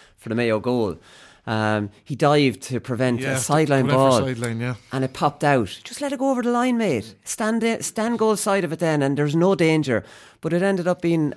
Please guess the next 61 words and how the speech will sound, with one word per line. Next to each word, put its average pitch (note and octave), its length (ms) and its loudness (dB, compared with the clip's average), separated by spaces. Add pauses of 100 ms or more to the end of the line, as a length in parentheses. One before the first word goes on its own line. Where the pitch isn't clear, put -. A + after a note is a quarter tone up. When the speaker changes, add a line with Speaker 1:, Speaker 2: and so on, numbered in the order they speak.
Speaker 1:
a C#3+ 40 -2
Speaker 2:
It's C3+ 100 -4
just D3+ 140 -4
Speaker 1:
beautiful G#3+ 300 2
Speaker 2:
the F3+ 100 2
sort - 20 -4
of D#3 60 -2
Speaker 1:
ball. E3 160 6
Speaker 2:
thing D3 80 6
that B2+ 80 0
happens C3+ 340 -2
when B2 120 -4
you're A#2 100 -4
chasing A#2+ 400 -4
a G#2+ 60 -4
game, A2 240 -2
Speaker 1:
Maybe, F3 380 6
Speaker 2:
isn't A2 120 0
it? A2+ 40 -4
Yeah. D3+ 120 2
Speaker 1:
maybe D#3 180 2
he C#3 120 0
was C#3 120 -2
desperate F3 480 -2
to - 80 -6
do D#3 220 4
it, A#2 180 4 (260)
and D#3+ 140 -2
then E3+ 140 2
it - 20 2
was D3 120 -2
a D#3 40 2
lovely F3+ 240 2
ball E3 220 2
to D3+ 60 -2
Andy C#3 260 0
Moran, C#3+ 360 2
wasn't D#3 260 0
it? F3+ 120 0
And C#3+ 80 -4
then D#3 120 -2
gave D3+ 180 -2
it D3 60 -8
to D3 100 -6
Lof-, D3+ 220 0 (100)
oh, C3+ 180 -2 (240)
yeah, D#3+ 200 -2
he D3 120 0
gave E3 140 0
it D3+ 40 -8
to D#3 80 -2
Loftus. D3 380 0
Loftus C#3+ 320 -4
gave C#3 180 -2
it. C3+ 120 -6
Oh, E3 100 0
Loftus D3 380 -4
gave D#3 180 -2
a C#3+ 40 -2
lovely C#3 240 -2
dummy D3+ 440 0